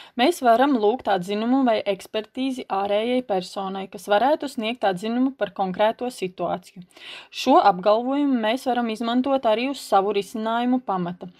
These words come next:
bet ļoti bieži ir situācija, kad abas puses meklē savus ekspertus un viņu izteikumi var būt pretrunīgi.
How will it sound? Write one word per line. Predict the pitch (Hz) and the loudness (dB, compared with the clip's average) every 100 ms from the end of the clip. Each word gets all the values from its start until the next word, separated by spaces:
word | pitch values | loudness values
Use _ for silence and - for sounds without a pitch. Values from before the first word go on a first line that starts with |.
| - 247 | -20 -18
bet | - 208 226 - | 0 4 4 2
ļoti | 247 339 262 | 0 0 0
bieži | 233 233 262 | 0 0 0
ir | 262 | -4
situācija, | - 196 208 214 240 285 | -6 -4 2 2 2 -6
kad | 277 208 240 | -6 0 0
abas | 285 - | 0 -6
puses | 254 269 254 | -12 -10 -4
meklē | 220 202 247 | -4 2 2
savus | 262 - 196 180 180 | 2 0 0 0 -2
ekspertus | 208 - 269 269 285 - | -4 -4 -8 -6 -10 -12
un | - 214 | -8 -4
viņu | 233 240 - | -2 -2 -4
izteikumi | 190 - 226 254 269 262 | -10 -4 -2 -2 -2 0
var | 190 185 | 2 0
būt | 220 254 | -2 -6
pretrunīgi. | - 185 185 185 180 180 180 | -4 -4 -4 -8 -6 -8 -10